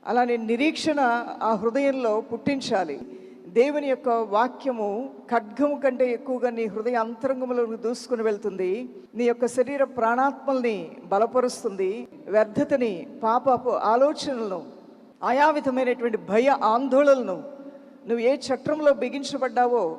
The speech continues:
అవి నీకు మేలుకరము కానటువంటి ఆ చట్రాలన్నిట్లో నుండి నిన్ను విడిపించగల శక్తివంతమైంది దేవుని యొక్క వాక్యమై ఉన్నది.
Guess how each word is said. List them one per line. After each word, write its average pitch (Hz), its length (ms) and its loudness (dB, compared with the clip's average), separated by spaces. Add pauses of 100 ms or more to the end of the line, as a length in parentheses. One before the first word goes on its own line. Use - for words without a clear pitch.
(120)
అవి 214 140 0
నీకు 220 220 -4
మేలుకరము 254 640 0
కానటువంటి 226 480 -2
ఆ 208 40 0
చట్రాలన్నిట్లో 247 1120 0
నుండి 269 380 0 (840)
నిన్ను 220 220 -4
విడిపించగల 294 760 0
శక్తివంతమైంది 240 1080 0
దేవుని 202 360 2
యొక్క 196 180 -4
వాక్యమై 165 640 -2
ఉన్నది. 156 320 -8